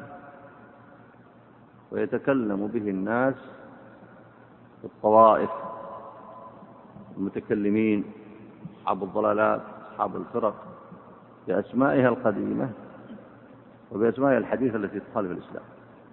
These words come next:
كل ما يصنعونه من هذا هو سبب عظيم لافتراق الأمة،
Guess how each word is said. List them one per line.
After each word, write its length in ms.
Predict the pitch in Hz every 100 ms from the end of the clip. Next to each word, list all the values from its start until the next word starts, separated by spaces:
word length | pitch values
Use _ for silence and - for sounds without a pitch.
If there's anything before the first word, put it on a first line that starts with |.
| - - - - - - - - -
كل 280 | 180 147 117
ما 240 | 113 110
يصنعونه 600 | 107 - 107 123 131 110
من 200 | 107 101
هذا 520 | 98 110 107 92 104 101
هو 260 | 120 127 107
سبب 540 | 98 123 104 90 90 92
عظيم 640 | 90 104 120 131 135 135 135 -
لافتراق 440 | - - 104 120 -
الأمة، 340 | - 87 80